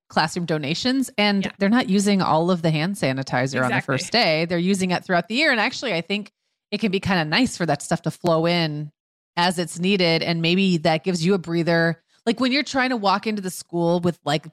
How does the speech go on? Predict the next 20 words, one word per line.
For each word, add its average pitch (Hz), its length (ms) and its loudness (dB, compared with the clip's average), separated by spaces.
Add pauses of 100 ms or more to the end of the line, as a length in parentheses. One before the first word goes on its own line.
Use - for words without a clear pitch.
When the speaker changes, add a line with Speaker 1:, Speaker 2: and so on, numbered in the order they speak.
Speaker 1:
laden 185 460 2
down 170 240 0
with 185 140 -4
bags 160 260 -4
of 190 80 -4
that 196 180 0
stuff, 208 440 0
plus 196 240 -6
you're 190 100 -10
helping 202 340 -8
your 185 120 -12
kid 180 240 -10
and 180 100 -8
holding 190 340 -4
a 180 80 -2
hand 175 440 2
Speaker 2:
Yeah. 175 40 4
Speaker 1:
and 160 80 -2
all 170 180 2
that, 175 240 0